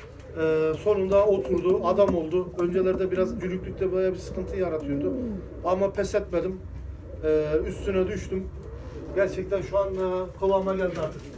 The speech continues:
Seneye uçacak yani Allah izin verirse. Burada da babanın oğlu Kemal var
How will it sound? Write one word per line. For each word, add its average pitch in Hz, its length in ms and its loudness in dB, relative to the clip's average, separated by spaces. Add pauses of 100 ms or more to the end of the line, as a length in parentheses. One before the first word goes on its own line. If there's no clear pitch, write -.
(540)
Seneye 190 380 2
uçacak 185 440 -2
yani 147 140 -6
Allah 165 220 -2
izin 147 220 -6
verirse. 135 300 -6 (1160)
Burada 202 240 6
da 202 100 0 (1300)
babanın 196 360 4
oğlu 208 260 2
Kemal 202 400 4
var 180 120 -2